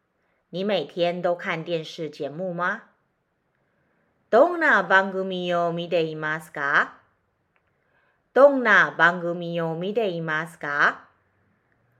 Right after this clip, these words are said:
どんな番組を見ていますか？どんな番組を見ていますか？你都看什么节目呢？ 日本のドラマが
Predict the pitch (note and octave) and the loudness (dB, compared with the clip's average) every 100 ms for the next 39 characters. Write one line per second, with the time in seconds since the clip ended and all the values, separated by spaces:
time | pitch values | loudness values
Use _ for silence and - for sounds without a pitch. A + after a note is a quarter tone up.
0 | _ _ _ _ A3+ B3 A3+ G3 E3 D3 | _ _ _ _ 4 4 4 2 2 4
1 | E3 F3+ F3 F3+ F3+ F3 F3 E3+ E3 A3+ | 4 2 0 -6 -6 -6 -4 -4 -4 -4
2 | C4 A3 F3 E3 D#3+ E3+ - C#3+ C#3 F#3 | -2 -2 -4 -4 -4 -6 -8 -2 0 0
3 | - _ _ _ _ _ _ _ _ _ | -2 _ _ _ _ _ _ _ _ _
4 | _ _ _ - A#3 F4 D#4+ A#3 F3+ F#3 | _ _ _ 0 0 2 2 4 4 0
5 | F#3 F3+ F#3 F#3 F3+ F3 G3 A#3 G#3+ F3+ | 0 -6 -6 -6 -4 -4 -6 -4 -4 -4
6 | E3+ D#3+ E3 - C#3+ D3+ F3+ - _ _ | -4 -4 -6 -10 -2 -2 -2 -6 _ _
7 | _ _ _ - E3 F3+ F#3 G#3+ F#3 D3 | _ _ _ -14 -2 -2 0 -4 -6 -6
8 | - C#3 C#3 D3 D3 C#3 G#3 A3 G#3 A#3 | -10 -10 -10 -10 -10 -10 -10 -8 -8 -8
9 | C4 _ _ _ _ _ _ _ _ _ | -12 _ _ _ _ _ _ _ _ _
10 | _ _ _ _ _ _ _ _ _ _ | _ _ _ _ _ _ _ _ _ _
11 | _ _ _ _ _ _ _ _ _ - | _ _ _ _ _ _ _ _ _ -12
12 | A3 A#3+ C4+ C#4 C#4 C4+ C4 B3+ A3+ C4 | -10 -6 0 0 2 0 0 0 2 4
13 | D#4 D4 A#3+ G3 F3+ F3 E3 | 4 2 -2 -4 -2 -2 -2